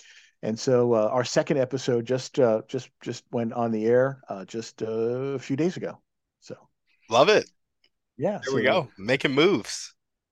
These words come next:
Speaker 1: w-, we're, we're, we're getting out there, getting out there, taking a chance, right? Get the voice out there.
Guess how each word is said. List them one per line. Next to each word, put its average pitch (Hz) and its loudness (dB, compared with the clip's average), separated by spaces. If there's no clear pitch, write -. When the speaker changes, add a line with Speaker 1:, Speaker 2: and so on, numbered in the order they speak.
Speaker 1:
w-, 147 -2
we're, 143 6
we're, 139 4
we're 131 2
getting 131 -2
out 170 0
there, 131 -2
getting 123 -4
out 147 -6
there, 104 -8
taking 123 -6
a 127 -8
chance, - -10
right? - -18
Get 110 -12
the 117 -12
voice 117 -8
out - -18
there. - -20